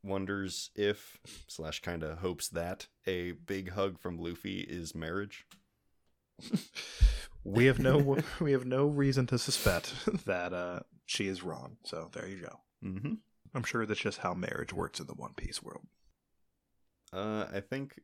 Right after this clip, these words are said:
Speaker 1: if the, you know, Pirate Empress says so, it is.
Speaker 2: Yeah, she's the expert. This wasn't, like, this bit wasn't an S B S,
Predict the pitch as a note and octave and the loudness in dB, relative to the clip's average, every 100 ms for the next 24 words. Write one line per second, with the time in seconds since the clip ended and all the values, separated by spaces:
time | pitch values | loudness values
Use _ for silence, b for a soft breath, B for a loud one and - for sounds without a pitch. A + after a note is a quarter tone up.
0 | - A2 A2 _ F#2+ F#2 F2+ - - _ | -6 -6 -6 _ 2 2 0 -6 -12 _
1 | _ _ _ G2 D#2 D#2 - - G#2+ G#2 | _ _ _ -10 -8 -10 -14 -2 0 0
2 | - G#2 F#2 F2 E2 - F#2 D#2+ - D2+ | 0 -2 -4 -4 -4 0 0 0 -4 -6
3 | - - _ _ _ F2 - - C#3+ C#3+ | -8 -16 _ _ _ -12 -10 -12 -12 -14
4 | _ - - - A#2+ B2 - - G#2+ _ | _ -8 -8 -6 -4 -4 -4 -12 -14 _
5 | A2 - - D3+ D3 C#3 - - - - | 0 0 6 4 4 -2 -4 -12 -16 -14
6 | - F#2+ - _ _ _ _ _ _ _ | -4 -4 -4 _ _ _ _ _ _ _
7 | _ _ _ _ - - _ _ - A#2 | _ _ _ _ -20 -20 _ _ -6 -2
8 | - G#2 - G2+ F#2+ - - - - - | 0 0 -2 -4 -4 -8 -10 -10 -10 -8
9 | - | -8